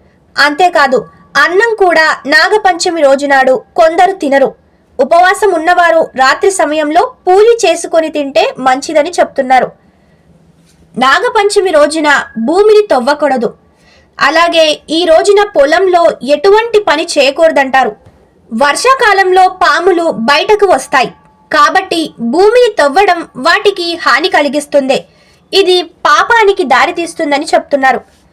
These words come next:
పాములను హింసించడం మరియు చంపడం వల్ల కాలసర్ప దోషం చుట్టుకుంటుంది. ఇది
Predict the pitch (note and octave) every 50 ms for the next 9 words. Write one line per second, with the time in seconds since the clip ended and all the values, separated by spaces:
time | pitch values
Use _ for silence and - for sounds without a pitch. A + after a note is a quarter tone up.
0 | _ _ _ _ _ _ _ _ _ _ - E4+ D#4+ D#4+ F#4+ A4 A#4+ A#4 A#4 G#4+
1 | G4+ C#4 D4+ D#4 D#4+ D#4+ - F#4 E4 F4 F4+ F4 E4 D#4+ D4 D4 _ _ _ -
2 | - D4 F#4 G#4+ G#4 G4+ G#4 G#4 G4+ - F4+ D#4 D4 D4+ D4+ G#4+ G#4 G4+ F#4 E4
3 | D#4+ C#4+ C#4+ D#4 F4 F4+ - - - _ - - E4+ E4 G4 G#4+ G#4+ G#4+ - G#4
4 | G4 F#4 - E4+ E4 B3+ C4+ C4+ E4 F4+ - F4+ E4+ F4 - - E4 E4+ - G4
5 | F#4+ F#4+ D#4+ D4 D4+ C#4 B3 A#3 - - _ _ _ _ _ _ _ _ _ _
6 | _ - E4 F#4+ - F#4+ F#4 F4+ E4 -